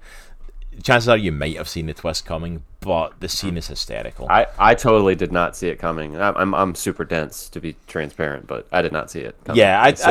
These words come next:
Speaker 1: I personally didn't see it coming. Like, I can see how you might have, though. Like, it's one of those twist things that could have happened 'cause of how early in the movie it is. But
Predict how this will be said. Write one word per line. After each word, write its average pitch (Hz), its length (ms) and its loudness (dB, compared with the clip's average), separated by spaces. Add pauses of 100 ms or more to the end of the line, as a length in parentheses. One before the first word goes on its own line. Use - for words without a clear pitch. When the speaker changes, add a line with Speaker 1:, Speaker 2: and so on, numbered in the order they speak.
Speaker 1:
I - 20 2
personally 208 320 2
didn't 160 240 2
see 170 180 0
it 151 80 -4
coming. 151 280 2
Like, 143 160 2
I 110 40 4
can 120 140 -4
see 147 160 2
how 135 80 4
you 98 220 0
might 90 240 0
have, 101 180 -6
though. 104 260 0
Like, 92 240 -4
it's 85 200 -10
one 90 120 -4
of 85 60 -2
those 85 220 -6 (420)
twist - 320 -4
things 85 220 -4
that 85 80 -10
could 85 120 -6
have 82 100 -6
happened 78 440 -4
'cause 80 160 -8
of 78 80 -6
how 78 80 -4
early 78 300 -4
in 76 160 -4
the 73 60 -8
movie 85 280 -6
it 92 120 -4 (180)
is. 92 140 -8 (500)
But 110 360 4